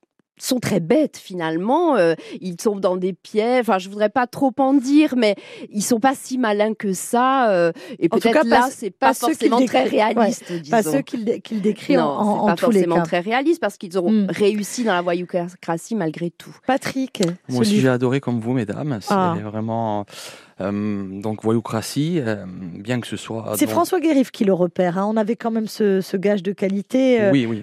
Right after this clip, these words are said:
Speaker 2: voilà.
Speaker 3: c'est vrai aussi.
Speaker 2: C'est ce qui
Speaker 3: Mais
Speaker 2: m'a
Speaker 3: c'était
Speaker 2: donné
Speaker 3: pas
Speaker 2: envie de
Speaker 3: facile,
Speaker 2: le
Speaker 3: c'est quand
Speaker 2: choisir.
Speaker 3: même un, un, un art et un style qui, qui, qui est pas facile parce que,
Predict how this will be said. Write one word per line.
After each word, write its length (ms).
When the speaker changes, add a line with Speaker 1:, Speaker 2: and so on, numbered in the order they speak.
Speaker 2:
voilà. 240
Speaker 3:
c'est 100
vrai 120
aussi. 420
Speaker 2:
C'est 100
ce 60
qui 100
Speaker 3:
Mais 80
Speaker 2:
m'a 40
Speaker 3:
c'était 180
Speaker 2:
donné 40
Speaker 3:
pas 60
Speaker 2:
envie 60
de 60
Speaker 3:
facile, 180
Speaker 2:
le 60
Speaker 3:
c'est 120
quand 120
Speaker 2:
choisir. 100
Speaker 3:
même 380
un, 100
un, 640
un 140
art 240
et 60
un 80
style 240
qui, 120
qui, 160
qui 120
est 20
pas 120
facile 300
parce 160
que, 160